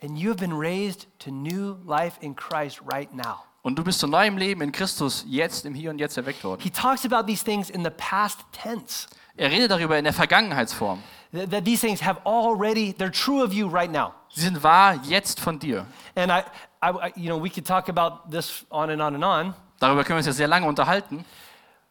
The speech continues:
Speaker 1: But what, what baptism i-, is signifying,
Speaker 2: Aber was Taufe bedeutet und zeigt,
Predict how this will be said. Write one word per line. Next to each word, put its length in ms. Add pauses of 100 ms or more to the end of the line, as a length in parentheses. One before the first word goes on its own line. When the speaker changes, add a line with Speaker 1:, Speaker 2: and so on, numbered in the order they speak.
(220)
Speaker 1:
But 120
what, 120 (160)
what 140 (360)
baptism 480
i-, 160
is 160 (160)
signifying, 680 (280)
Speaker 2:
Aber 360
was 160
Taufe 640 (160)
bedeutet 380
und 100
zeigt, 500